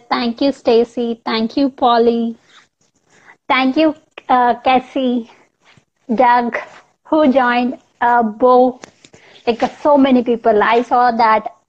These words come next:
sixteen or seventeen people joined in my live. So thank you each and everyone for joining. It was like a flow. I don't, I didn't remember that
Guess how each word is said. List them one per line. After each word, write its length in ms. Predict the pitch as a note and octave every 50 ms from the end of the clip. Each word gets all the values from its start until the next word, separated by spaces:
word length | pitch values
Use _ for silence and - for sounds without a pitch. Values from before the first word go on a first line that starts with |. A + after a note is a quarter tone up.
| _ _ -
sixteen 500 | - - D4 - - - - D4 C4+ B3
or 120 | B3 A#3+
seventeen 580 | A#3+ - - C#4 B3 B3+ B3 A#3+ B3 C4+ B3+ B3+
people 340 | - B3+ A#3 - B3 A#3+ A#3
joined 360 | A#3+ B3 A3 A3 A3 A3+ A3+
in 140 | A#3 A3+ A3
my 100 | G#3+ G#3+
live. 320 | G#3 G#3 A3 G#3+ A#3 A#3 A3+
So 220 | - C4 G#3 G#3+ - _ _ _ _ -
thank 360 | C#4 C#4 C4+ C4+ C4 B3+ -
you 200 | - C#4+ C#4 - - _ -
each 300 | - C#4+ D4 D4+ C#4 -
and 180 | - C4 A#3+ A#3
everyone 480 | A#3 A3+ A#3 A#3 A#3+ A#3 A3+ A3+ A3 A3
for 140 | - A#3+
joining. 580 | G#3+ G3 A3+ G#3+ G3+ G3+ G3+ G3+ G3+ G3+ G3+ G3+ - - - - - -
It 140 | - D4 C#4
was 200 | F4+ E4 D#4+ D#4
like 220 | D#4+ D4+ C4+ C4 -
a 120 | B3+ B3+
flow. 680 | B3+ - - - C#4+ C#4+ D4+ D4+ D4 C4+ A#3 G#3 - -
I 160 | - B3 A#3+
don't, 440 | A#3+ A3 - - C#4 D4+ D#4 E4+ - -
I 160 | - D4 C#4+
didn't 280 | C#4+ F#4 G4+ G#4 - -
remember 380 | D#4 C#4 C#4+ C#4+ C4+ D4 C#4+
that 400 | C4 C4 B3 B3 B3 A#3+ - -